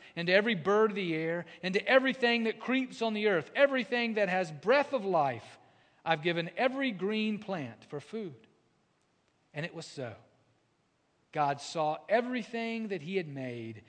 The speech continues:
and indeed it was very good. And there was evening,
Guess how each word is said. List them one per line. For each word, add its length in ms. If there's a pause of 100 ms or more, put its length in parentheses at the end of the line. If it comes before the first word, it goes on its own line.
(180)
and 160
indeed 640
it 240
was 380 (200)
very 380
good. 360 (920)
And 100
there 100
was 200
evening, 500